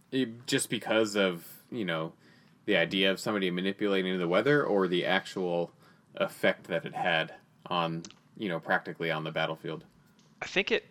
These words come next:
Speaker 2: I think it was more the controlling of the weather.
Speaker 1: It's, it's
Speaker 2: Um,
Speaker 1: very
Speaker 2: and also
Speaker 1: godlike. It makes it,
Speaker 2: it, it
Speaker 1: you know,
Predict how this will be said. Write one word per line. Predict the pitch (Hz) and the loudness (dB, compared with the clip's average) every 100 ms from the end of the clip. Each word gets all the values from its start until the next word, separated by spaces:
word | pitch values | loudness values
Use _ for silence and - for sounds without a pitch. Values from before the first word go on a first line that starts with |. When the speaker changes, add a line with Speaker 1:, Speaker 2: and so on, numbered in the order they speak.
| - | -12
Speaker 2:
I | 131 | -8
think | 214 254 | -6 -4
it | |
was | 160 | -4
more | 127 127 123 | 0 4 6
the | 110 107 | 4 0
controlling | - - 127 120 113 101 | -2 -2 2 2 2 -2
of | 95 | -6
the | 95 | -2
weather. | 101 95 90 - _ _ _ - - - _ _ | -2 0 -4 -8 _ _ _ -20 -20 -20 _ _
Speaker 1:
It's, | - - - - - | -10 -8 -14 -10 -2
it's | 101 | 2
Speaker 2:
Um, | 98 | 4
Speaker 1:
very | 117 147 | 4 4
Speaker 2:
and | 117 | 4
also | 107 101 123 - | 6 8 8 4
Speaker 1:
godlike. | 76 71 - - | -4 -6 -12 -10
It | - 82 | -6 -4
makes | 92 98 - | -2 -2 -2
it, | 98 - | -2 -2
Speaker 2:
it, | - - _ _ _ - | -8 -12 _ _ _ -14
it | 82 - - | -12 -14 -8
Speaker 1:
you | 104 | -4
know, | 82 73 | -2 -4